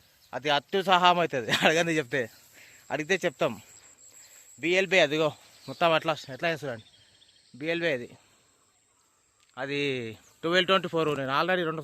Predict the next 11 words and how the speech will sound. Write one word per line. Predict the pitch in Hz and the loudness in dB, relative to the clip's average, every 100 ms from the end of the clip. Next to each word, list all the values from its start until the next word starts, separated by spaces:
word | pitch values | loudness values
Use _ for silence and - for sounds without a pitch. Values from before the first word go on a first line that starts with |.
| 147 | -8
మంటలకి | 160 165 175 | -8 -6 -4
వెళ్ళి | 170 | -4
పెడుతున్నా | 160 170 156 | -4 -4 -4
కాబట్టి | 147 165 160 | -2 -2 -4
నాకు | 143 | -6
తెలుసు | 131 139 | -8 -8
దాని | 127 120 | -8 -8
గురించి. | 131 120 160 247 _ _ _ _ _ _ _ 123 | -10 -10 -10 -12 _ _ _ _ _ _ _ -10
బిఎల్బి | 151 165 156 135 | -6 -4 -2 -2
అది. | 135 254 - _ _ _ _ _ _ _ _ _ _ _ _ _ _ - _ _ _ - - - - - - _ _ _ - - - _ _ _ _ _ _ _ _ _ _ _ _ | -2 -6 -8 _ _ _ _ _ _ _ _ _ _ _ _ _ _ -20 _ _ _ -20 -20 -20 -20 -20 -20 _ _ _ -20 -20 -20 _ _ _ _ _ _ _ _ _ _ _ _
ఇదిగోండి | - 127 131 | -14 -12 -10